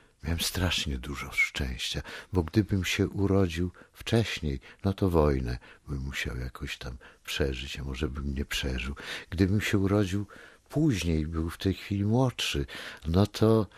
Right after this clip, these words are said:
bym nie trafił na ten okres Wajdy i okres Hoffmana i okres Hanuszkiewicza, że to się wszystko, i to, że nie miałem paszportu wtedy,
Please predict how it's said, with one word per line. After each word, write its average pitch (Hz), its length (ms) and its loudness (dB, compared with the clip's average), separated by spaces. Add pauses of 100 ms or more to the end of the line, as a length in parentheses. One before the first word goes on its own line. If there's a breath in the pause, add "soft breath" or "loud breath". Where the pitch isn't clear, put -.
(180 soft breath)
bym 101 240 2
nie 104 120 4
trafił 98 520 0
na 95 140 4
ten 95 200 2
okres 95 640 2
Wajdy 82 560 2 (520 loud breath)
i 87 120 4
okres 78 480 0 (320)
Hoffmana 90 800 2 (340 loud breath)
i 78 100 4
okres 80 420 2
Hanuszkiewicza, 87 1040 -2 (520 loud breath)
że 73 180 0
to 78 160 0
się - 180 -2
wszystko, - 420 0
i 82 60 2
to, 98 160 4
że 98 160 2
nie 104 140 6
miałem 107 360 6
paszportu 107 680 2
wtedy, 76 440 -2